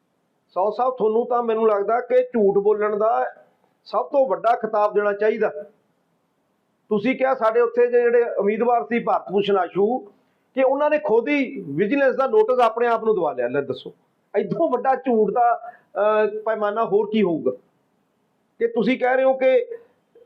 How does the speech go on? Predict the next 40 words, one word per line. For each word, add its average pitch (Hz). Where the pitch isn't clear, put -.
ਸਰਕਾਰ 196
ਤੁਹਾਡੀ 175
ਆ, 240
ਵਿਜੀਲੈਂਸ 214
ਤੁਹਾਡੀ 185
ਆ, 247
ਅਫਸਰ -
ਤੁਹਾਡੇ 165
ਨੇ, 254
ਔਰ 240
ਉਮੀਦਵਾਰ 240
ਜਿਹੜੇ 269
ਸਾਡੇ 220
ਇਲੈਕਸ਼ਨ 214
ਲੜ 226
ਰਹੇ 240
ਨੇ, 240
ਉਹ 247
ਆਪਣੇ 226
ਆਪ 214
ਨੂੰ 220
ਹੀ, 226
ਅਹ, -
ਜਿਹੜਾ 220
ਵਾ, 208
ਉਹ 202
ਵਿਜੀਲੈਂਸ 202
ਦਾ 214
ਨੋਟਿਸ, 196
ਅਹ, 208
ਦਵਾ 185
ਰਹੇ 214
ਨੇ। 233
ਇਦੋਂ 294
ਝੂਠੀ 262
ਗੱਲ 240
ਹੋਰ 208
ਕੀ 214
ਹੋ 156
ਸਕਦੀ? -